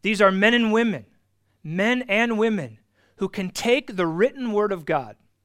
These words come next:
and make it come alive to the listener, the person they're sitting with, a child or a teenager or anybody, and they can make that Bible come alive. They are able to wisely form principles and,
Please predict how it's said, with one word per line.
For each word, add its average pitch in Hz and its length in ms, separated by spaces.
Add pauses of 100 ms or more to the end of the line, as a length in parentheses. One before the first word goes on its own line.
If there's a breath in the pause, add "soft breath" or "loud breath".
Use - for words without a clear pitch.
(680 soft breath)
and 202 420
make 247 200
it - 140
come 226 220
alive 180 560
to 185 100
the 165 80
listener, 160 520 (240)
the 147 80
person 214 360
they're 190 140
sitting 180 340
with, 147 200
a 139 60
child 147 720
or 117 140 (140 soft breath)
a - 60
teenager 147 720 (220 soft breath)
or 165 320
anybody, 170 680 (240 loud breath)
and 165 120
they 254 120
can 247 180
make 226 180
that 208 200
Bible 190 300
come 165 220
alive. 147 460 (1400 soft breath)
They 190 120
are 196 100
able 247 260
to 220 100
wisely 208 540
form 220 340
principles 220 840
and, 165 400